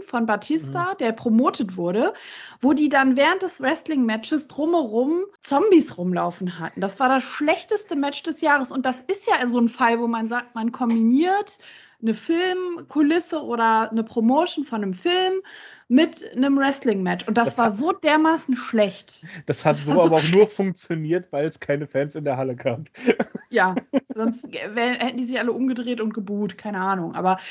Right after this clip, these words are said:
Speaker 1: das war so übel und zu Recht ist es das schlechteste Match des Jahres unter anderem geworden. Und auch sonst, ne? Also wenn du da in diese Statistik mal guckst, da hat W W E sich überhaupt nichts, äh, äh,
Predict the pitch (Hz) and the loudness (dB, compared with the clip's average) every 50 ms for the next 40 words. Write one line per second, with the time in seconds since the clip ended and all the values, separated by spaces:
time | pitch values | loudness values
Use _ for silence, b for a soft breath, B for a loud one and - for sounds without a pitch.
0 | B B 254 - 214 214 - 233 226 233 220 214 294 339 359 - 330 349 320 277 | B B -2 -2 -2 2 4 4 4 4 2 0 0 0 0 2 0 0 2 0
1 | 247 - 247 247 - - 285 247 226 240 285 - - - - 269 247 254 247 - | 0 0 0 -2 -2 -4 -8 -6 -2 -2 -2 -2 -4 -8 -12 -10 -10 -12 -8 -8
2 | 262 247 - - - 285 277 311 - - - - - - 285 240 226 226 233 - | -8 -8 -8 -10 -6 -6 -4 -6 -6 -8 -10 -12 -10 -8 -6 -4 -4 -4 -6 -8
3 | - - 247 240 - 240 214 214 220 208 208 - - 185 180 190 - - 185 190 | -8 -8 -8 -4 -2 0 2 2 2 0 -4 -6 -6 -6 -6 -6 -6 -6 -4 -4
4 | 190 180 185 180 180 185 185 190 202 226 269 254 B B B B B B 254 226 | -4 -4 -4 -4 -2 0 2 2 4 4 2 0 B B B B B B -4 2
5 | - 226 247 240 - B B B B B B B B B B _ _ - 220 254 | 6 6 6 6 2 B B B B B B B B B B _ _ 0 2 2
6 | 247 240 - - 262 262 311 330 277 214 - - - - 202 202 226 254 311 - | 2 0 -2 -2 -2 0 0 0 0 -2 -2 -6 -12 -10 -6 -4 -2 -2 -2 -2
7 | - - - 233 233 262 254 247 233 240 247 254 262 233 240 240 247 269 269 262 | -4 -4 -4 -4 -2 -2 -2 -2 0 2 2 2 2 2 2 2 2 2 2 2
8 | 240 262 254 - - 233 233 - 349 381 - - 427 - 240 233 202 185 180 - | 2 0 -2 -2 -4 -6 -4 -2 -4 -4 -4 -6 -8 -6 -4 -4 -4 -4 -4 -6
9 | - 190 180 - - - 214 190 185 254 233 247 240 247 233 262 - - - 247 | -8 -8 -8 -8 -6 -4 -2 0 0 0 0 0 0 0 0 -2 -4 -2 0 0
10 | 240 240 - 226 208 240 240 - - 202 196 190 190 220 269 311 - - - 370 | 0 0 -2 -4 -4 -4 -2 -2 -2 -2 -2 0 2 2 0 0 0 -2 -2 0
11 | 294 247 - - - - - - - - 202 190 185 180 180 - - - 165 170 | 0 0 -2 -8 -14 -14 -14 -14 -12 -6 -4 -2 -2 -2 -4 -6 -6 -6 -6 -4
12 | 175 180 | -4 -6